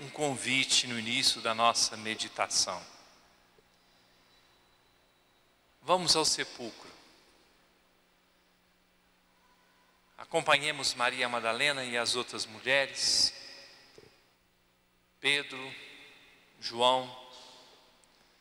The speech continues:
Vamos visitar o sepulcro de Cristo. Mas permitam-me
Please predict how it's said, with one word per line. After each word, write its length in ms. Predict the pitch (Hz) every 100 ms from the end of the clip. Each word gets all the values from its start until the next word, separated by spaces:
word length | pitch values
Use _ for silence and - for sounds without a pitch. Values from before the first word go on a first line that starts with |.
| _ _ _ _ _ _ _ _ _
Vamos 380 | 151 160 135
visitar 560 | 123 135 139 - 135 139
o 80 | 135
sepulcro 680 | - - - - 131 - 117
de 120 | 110
Cristo. 560 | - 104 90 - - - - - - _ _ _ _ _ _ _ _ _ _ _ _ _ _ _ _ _ _ _ _ _ _ _ _ _
Mas 300 | 151 185 185
permitam-me 880 | - 196 151 196 220 - 196 196 190